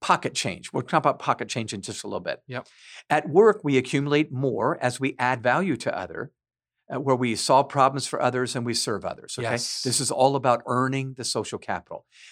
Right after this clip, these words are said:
Speaker 1: May have little to do with, um, how much money I'm making or the title I have.
Speaker 2: Yeah.
Speaker 1: Has everything to do with how I'm mixing it up with, with people on the job. So, summary,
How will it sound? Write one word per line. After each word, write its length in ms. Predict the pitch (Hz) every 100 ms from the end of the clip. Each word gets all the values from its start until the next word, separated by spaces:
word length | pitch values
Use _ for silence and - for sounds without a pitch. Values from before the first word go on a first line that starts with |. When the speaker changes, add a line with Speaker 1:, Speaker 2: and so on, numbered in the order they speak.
| -
Speaker 1:
May 140 | 139
have 200 | 135 -
little 260 | 123 135 160
to 140 | 160
do 260 | 151 147 139
with, 400 | 127 123 120 -
um, 380 | 110 107 101 98 _ _ _ _ _ -
how 140 | 123
much 180 | 139 -
money 220 | 127 120
I'm 80 | 110
making 320 | 101 - 147
or 160 | - 127
the 80 | 131
title 440 | - 175 180 139
I 80 | 104
have. 360 | 101 87 82 - -
Speaker 2:
Yeah. 160 | 117
Speaker 1:
Has 140 | 120 131
everything 280 | 127 147 139
to 80 | 127
do 120 | 127
with 140 | 113
how 140 | - 110
I'm 140 | 104
mixing 340 | 107 - 120 110
it 80 |
up 200 | 98 98 _ _ _
with, 140 | - 117 _
with 300 | - 110 -
people 360 | - 95 101 95
on 140 | 101
the 80 | 95
job. 400 | 92 190 170 - _ _ _ - -
So, 460 | - - 160 135 135
summary, 540 | - 202 175 113 123